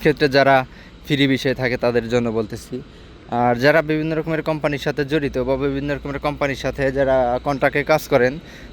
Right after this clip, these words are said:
তাদের জন্য কোনো সমস্যা হয় না, কারণ কা-, তা-, তাদের, আহ, দায়ভার সব কিছু কিন্তু কোম্পানি বহন করে। একটা জিনিস খেয়াল করবেন, সৌদি আরবে প্রত্যেকটা মসজিদের সামনে, এই যে দেখেন এখানে ময়লা ফেলানো কিন্তু নিষিদ্ধ সাইনবোর্ড দেওয়া আছে, প্রত্যেকটা মসজিদের সামনে প্রচুর পরিমাণ জায়গা থাকে। এই পুরো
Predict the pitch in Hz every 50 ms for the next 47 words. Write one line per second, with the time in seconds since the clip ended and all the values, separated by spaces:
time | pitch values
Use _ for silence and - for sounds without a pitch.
0 | - - 147 143 147 170 160 156 170 170 165 165 160 160 156 147 - 156 143 147
1 | 147 - 160 143 147 139 127 127 123 - 143 135 135 139 139 127 - 143 131 131
2 | 135 147 139 139 135 - 151 143 139 143 151 143 147 143 143 139 127 143 151 156
3 | 135 147 147 135 - 151 - - 156 143 - 151 156 147 160 - 170 156 147 156
4 | 143 139 123 123 127 117 123 120 - 113 - - - - - - - - - 165
5 | 156 160 165 165 165 - - 165 151 151 143 160 151 135 123 123 139 143 - 143
6 | 135 135 139 147 147 143 147 139 - 151 143 - 156 139 - 160 147 143 135 135
7 | 123 127 131 135 143 135 - 151 127 120 117 117 117 127 147 131 135 127 127 131
8 | 127 135 131 147 139 139 123 147 139 135 135 135 135 139 139 131 143 131 131 131
9 | 131 135 135 139 131 131 131 131 135 - - 135 117 - 123 - 131 127 127 127
10 | 131 131 131 135 139 139 131 123 - - 113 120 127 - 143 131 - 143 135 -
11 | 151 147 143 143 139 - 151 139 139 143 143 - 147 135 123 123 120 - 160 151
12 | - 160 147 - 165 147 151 151 147 143 120 131 139 143 147 139 - 147 131 117
13 | 120 117 113 - - - - - - - - - - - 143 135 127 - 143 151
14 | 160